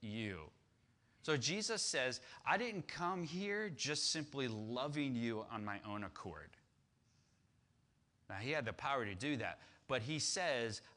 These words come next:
"I'm loving you because the Father has loved first. The Father has loved me, and so therefore I'm loving you." And here's what, here's what Jesus is teaching us in this little,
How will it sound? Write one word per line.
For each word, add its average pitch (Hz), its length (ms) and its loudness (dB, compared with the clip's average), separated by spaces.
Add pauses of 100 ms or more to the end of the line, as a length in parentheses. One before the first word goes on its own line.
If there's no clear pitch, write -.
"I'm 175 260 4
loving 143 560 0
you 165 440 0
because 127 420 -4
the 113 160 -6
Father 143 760 -4
has 110 260 -4
loved 113 480 0
first. - 800 0 (800)
The 117 80 -2
Father 147 360 4
has 170 240 0
loved 175 300 -2
me, 127 540 -2 (500)
and 120 100 -4
so 127 200 4
therefore 131 500 2
I'm 131 320 2
loving 120 540 2
you." 104 500 0
And 101 80 -6
here's 131 240 2
what, 156 220 4
here's 151 260 2
what 151 140 2
Jesus 143 400 2
is 120 80 0
teaching 127 360 -2
us 104 200 -2
in 107 80 -2
this 101 160 -4
little, 107 340 0